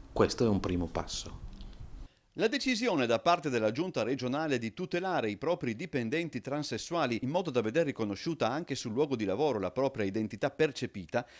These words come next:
Speaker 2: è stata accolta con comprensibile favore dalla comunità arcobaleno, laddove almeno per il momento non si registrano prese di posizione da parte della diocesi.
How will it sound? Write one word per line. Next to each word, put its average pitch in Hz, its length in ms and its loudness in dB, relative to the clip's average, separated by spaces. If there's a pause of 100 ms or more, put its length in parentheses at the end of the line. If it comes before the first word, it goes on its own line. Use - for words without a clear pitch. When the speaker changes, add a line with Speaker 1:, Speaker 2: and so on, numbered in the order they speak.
(100)
Speaker 2:
è 190 80 2
stata 185 320 2
accolta 139 400 2
con 110 200 0
comprensibile 123 760 0
favore 110 360 2
dalla 101 200 0
comunità 120 460 -2
arcobaleno, 104 640 -2 (120)
laddove 139 300 4
almeno 156 260 4
per 123 160 2
il 123 100 2
momento 160 380 0
non 180 180 0
si - 140 -4
registrano 151 680 0
prese 135 280 0
di 95 120 -4
posizione 165 580 -4
da - 100 -4
parte 104 320 0
della 107 220 0
diocesi. 117 520 2